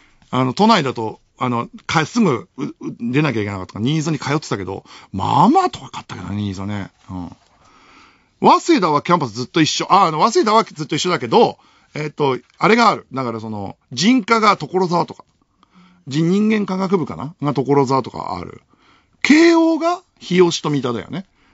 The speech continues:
で、三田にいられるのが二年だけとかなんだよね。うん。だからみんな一人ぐらい、どこに住むかって悩むって言ってたもんね。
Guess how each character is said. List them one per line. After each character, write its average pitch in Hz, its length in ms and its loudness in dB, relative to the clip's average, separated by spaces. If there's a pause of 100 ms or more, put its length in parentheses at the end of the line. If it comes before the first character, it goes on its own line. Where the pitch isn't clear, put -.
(140)
で、 202 120 0
三 190 160 6
田 240 100 4
に 247 120 2
い 247 60 4
ら 254 120 4
れ 269 80 -2
る 262 80 -2
の 240 80 0
が 143 60 0
二 127 140 0
年 131 180 0
だ 127 100 0
け 131 80 -2
と 117 80 -6
か 90 80 -8
な 87 60 -12
ん 98 60 -16
だ 98 60 -16
よ 101 80 -14
ね。 175 140 -12 (140)
う 107 400 -8
ん。 - 40 -4
だ 214 100 6
か 233 60 6
ら 190 80 0
み 170 140 2
ん 185 80 2
な 175 80 2
一 - 260 4
人 196 120 2
ぐ 196 100 2
ら 160 60 -6
い、 - 20 -10
ど 151 100 0
こ 202 140 2
に 139 120 2
住 135 200 -4
む 113 60 -4
か 104 80 -10
っ - 40 -12
て - 80 -12
悩 113 280 0
む 113 80 0
っ - 20 -12
て - 80 -16
言 - 20 -14
っ - 20 -16
て - 40 -20
た 95 100 -14
も 107 140 -20
ん - 40 -14
ね。 101 100 -14